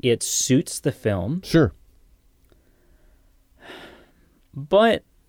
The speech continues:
Speaker 1: I don't, you know,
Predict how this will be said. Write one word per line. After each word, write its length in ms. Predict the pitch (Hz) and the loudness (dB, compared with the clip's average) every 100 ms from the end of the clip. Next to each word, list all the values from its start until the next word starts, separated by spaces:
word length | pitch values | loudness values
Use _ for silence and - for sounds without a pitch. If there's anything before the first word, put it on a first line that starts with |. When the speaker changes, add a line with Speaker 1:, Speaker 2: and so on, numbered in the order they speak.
| _ _ _ _ _ _ _ _ _ _ _ _ _ _ _ | _ _ _ _ _ _ _ _ _ _ _ _ _ _ _
Speaker 1:
I 160 | 220 285 | -2 2
don't, 340 | 294 254 - - _ - | 2 2 -2 -14 _ -8
you 180 | 196 240 | 0 2
know, 300 | 233 220 | 4 0